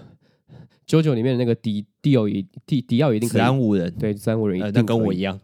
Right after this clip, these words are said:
Speaker 1: <laughs> 其实就差不多了。
Speaker 2: 啊，
Speaker 1: 对啊。
Speaker 2: 那都男生居多。
Speaker 1: 尾玉贵，尾-，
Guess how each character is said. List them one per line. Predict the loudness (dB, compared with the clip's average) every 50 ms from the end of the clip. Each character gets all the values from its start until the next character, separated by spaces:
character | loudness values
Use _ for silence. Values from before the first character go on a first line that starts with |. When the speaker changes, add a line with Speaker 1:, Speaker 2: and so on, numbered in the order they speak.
| _ 4
Speaker 1:
<laughs> | 6 6 8 8 8 8 8 6 6 6 4 4 2 0 0 -2 -4 -4 -8 -8 _ _ _ _ _ _
其 | -18 -12 -10
实 | -8
就 | -8 -8
差 | -8 -8 -8 -10
不 | -10
多 | -10 -12 -16 -18 -18
了。 | -18 -20 _ _ _ _ _ _ _ _ _ _ _ _
Speaker 2:
啊， | -16 -12 -6 -4
Speaker 1:
对 | -2 -2
啊。 | -4 -4 -10
Speaker 2:
那 | -18 -20 _ -10
都 | -10 -10 -10 _ -14 -10
男 | -8 -8 -6
生 | -4 -4 -4 -4
居 | -4 -4 -2
多。 | 4 6 6
Speaker 1:
尾 | 6
玉 | 6 4 4
贵， | 6 4 4 4 2 -2
尾-， | -8 -10 -10 -6